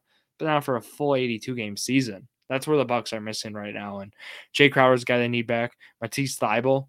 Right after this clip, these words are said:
is someone who I, I think the Bucks could go out and acquire, which would be great. Uh, P J Tucker is another one who they've talked about. Is they need a guy like that. They need a savvy vet who, who can add something to the defensive end on this bench unit, but then also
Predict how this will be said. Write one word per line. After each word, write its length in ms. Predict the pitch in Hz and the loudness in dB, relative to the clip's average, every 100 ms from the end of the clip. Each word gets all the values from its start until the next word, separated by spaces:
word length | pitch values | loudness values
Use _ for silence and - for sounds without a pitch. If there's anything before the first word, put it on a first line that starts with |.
| _ | _
is 140 | 135 131 | -6 0
someone 260 | 135 131 | 2 0
who 140 | 131 123 | 0 2
I, 320 | 123 110 117 | 0 0 -2
I 40 | |
think 200 | 117 127 | -2 -6
the 60 | 127 | -4
Bucks 360 | 120 120 - - | -2 -4 -6 -14
could 100 | _ | _
go 120 | - 127 | 0 2
out 140 | 123 | 2
and 100 | 123 | -2
acquire, 260 | - 123 123 | -2 -2 -2
which 140 | 120 | -4
would 80 | 120 | -4
be 120 | 123 | -2
great. 380 | 123 123 127 - _ _ _ - | 0 0 -2 -8 _ _ _ -20
Uh, 140 | - | -12
P 140 | - 139 | -6 2
J 120 | 135 | 4
Tucker 300 | 139 131 135 | 4 2 0
is 120 | 127 | 0
another 200 | 131 127 | 2 2
one 140 | 127 | 0
who 80 | 127 | 0
they've 140 | 127 123 | -2 -2
talked 280 | 127 120 127 | -4 -4 -4
about. 360 | 120 120 117 | -2 -2 -2
Is 220 | 110 104 - - - | -4 -8 -16 -10 2
they 80 | 170 | 4
need 120 | 143 | 6
a 20 | |
guy 120 | 127 | 6
like 180 | 107 104 | 4 0
that. 240 | 110 85 - | -8 -10 -8
They 80 | 131 | -4
need 180 | 127 123 | -2 -2
a 100 | 107 | -4
savvy 380 | - 131 131 120 | -2 0 2 0
vet 300 | 113 107 - | -2 -4 -8
who, 280 | 113 104 101 - | -10 -10 -12 -12
who 220 | 123 117 _ _ _ | -10 -10 _ _ _
can 140 | - 123 | -12 -8
add 440 | 131 127 127 127 - - _ | 0 2 2 0 -8 -20 _
something 300 | - 147 143 | -2 0 2
to 80 | 131 | 0
the 80 | 110 | -2
defensive 540 | 113 117 139 135 131 | -8 -4 -4 -4 -4
end 260 | 131 131 - | -4 -6 -10
on 260 | - 113 113 | -10 -8 -6
this 300 | 110 107 - | -6 -6 -8
bench 460 | - 110 135 - - | -4 -4 -4 -8 -4
unit, 380 | 147 147 151 - | -4 -4 -8 -10
but 100 | 143 | -4
then 100 | 135 | 2
also 520 | 131 131 - 123 113 | 4 2 0 -4 -4